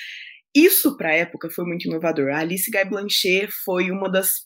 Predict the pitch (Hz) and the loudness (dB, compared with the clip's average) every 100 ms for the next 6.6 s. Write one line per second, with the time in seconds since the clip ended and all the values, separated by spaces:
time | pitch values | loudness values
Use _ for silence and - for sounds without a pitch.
0 | _ 220 214 247 220 208 220 208 190 180 | _ 0 4 4 4 4 4 2 0 -2
1 | 170 165 160 180 - 180 165 175 160 175 | -2 -2 -2 -2 -2 0 0 2 2 2
2 | 196 208 185 185 196 196 - 202 - 202 | 2 2 2 0 -2 -4 -2 -2 -2 -4
3 | 226 - 98 - 202 196 180 185 175 - | -4 -4 -6 -2 0 0 -4 -2 -2 -2
4 | 202 - 185 180 180 175 180 - 202 180 | -4 -4 -4 -4 -6 -6 -6 -6 -6 -4
5 | 190 226 220 - 190 185 185 180 185 - | 2 2 2 -2 -2 -2 -2 -4 -6 -6
6 | 180 180 - - 170 190 | -6 -4 -4 -2 -4 -4